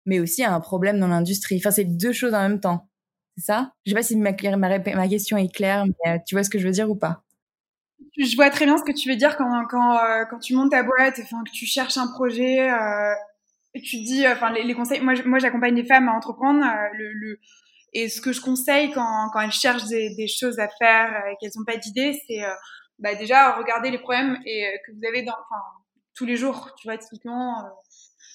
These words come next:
Speaker 2: je dis n'importe quoi, euh, euh, quand je commande mon Uber, euh, je sais pas, ça prend vingt minutes, alors que je préférais que ça prenne une seconde. Enfin, je dis n'importe quoi, hein, mais c'est des problèmes que t'as dans la vie de tous les jours, euh, et,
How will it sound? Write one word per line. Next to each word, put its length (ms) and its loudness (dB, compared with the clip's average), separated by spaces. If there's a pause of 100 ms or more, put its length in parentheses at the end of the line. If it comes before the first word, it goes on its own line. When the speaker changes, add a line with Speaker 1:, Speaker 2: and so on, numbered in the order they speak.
(140)
Speaker 2:
je 60 -14
dis 40 -6
n'importe 360 -8
quoi, 380 4
euh, 500 -8
euh, 100 -6
quand 140 -2
je 80 -6
commande 260 2
mon 140 2
Uber, 200 0
euh, 680 2 (460)
je 60 -8
sais 100 -8
pas, 220 6
ça 140 -4
prend 200 -4
vingt 140 -2
minutes, 440 0
alors 340 -6
que 60 -12
je 80 -12
préférais 340 -2
que 60 -12
ça 80 -10
prenne 180 -8
une 80 -6
seconde. 400 -2
Enfin, 120 -8 (340)
je 80 -8
dis 120 0
n'importe 400 2
quoi, 160 4
hein, 180 2
mais 120 -6
c'est 160 -6
des 120 -4
problèmes 360 2
que 100 0
t'as 140 0
dans 80 0
la 140 0
vie 140 -8
de 100 -14
tous 100 -6
les 140 2
jours, 400 -2 (580)
euh, 320 2
et, 260 -4